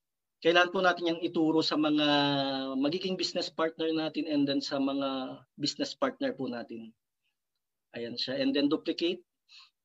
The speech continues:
Alam naman natin, pag hindi natin dinuplicate yung sarili natin sa ganitong business, eventually, ah, yung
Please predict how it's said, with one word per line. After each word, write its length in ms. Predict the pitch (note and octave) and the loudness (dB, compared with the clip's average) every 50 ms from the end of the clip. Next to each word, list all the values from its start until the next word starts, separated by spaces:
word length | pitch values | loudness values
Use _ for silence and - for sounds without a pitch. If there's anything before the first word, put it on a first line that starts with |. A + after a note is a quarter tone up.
| _ _ _ _ _ _ _ - - - | _ _ _ _ _ _ _ -20 -4 2
Alam 240 | D3+ D3+ E3+ F#3+ G3 | 4 4 6 6 6
naman 160 | G3+ G#3 G#3 | 6 8 8
natin, 320 | G#3 G#3+ G#3+ G#3 G#3 F3+ - | 8 8 8 6 4 2 0
pag 140 | F3+ D#3 F3+ | 0 0 2
hindi 160 | F3+ F3 F#3+ | 2 2 4
natin 240 | F#3 F#3 F3+ F#3+ E3+ | 4 4 4 2 2
dinuplicate 560 | D#3 D#3+ F3 F3 F3 F3 E3+ - F#3 F3 - | 2 2 2 0 0 -2 -2 -2 -2 -2 -2
yung 80 | F3 D#3+ | -2 0
sarili 320 | - F3 F3 F3 E3+ E3 | 2 4 4 4 4 4
natin 320 | E3 E3 E3 D#3+ - E3 D3 | 2 2 2 0 -2 -2 -2
sa 80 | F3 | -2
ganitong 400 | D3+ C#3+ D3+ D#3 D3 E3+ E3 D#3 | 0 0 0 0 0 0 0 0
business, 720 | C#3+ E3 - - - - C3+ C3+ C3 - - - - - _ _ _ _ _ _ - | 0 0 -2 -4 -2 -2 -2 -2 -2 -4 -8 -10 -14 -16 _ _ _ _ _ _ -2
eventually, 640 | D#3 C#3+ D#3+ D#3+ E3 D3 F3+ E3 E3 E3 D#3+ D#3 E3 - | 2 4 6 4 6 6 4 4 6 6 4 4 2 2
ah, 560 | - D#3 D3+ D3+ D3 D3 D3 C#3+ C#3+ C#3+ C#3 C#3+ | 2 2 4 4 4 4 4 4 4 4 4 4
yung 260 | D3+ D#3 D#3+ D3+ | 4 4 4 4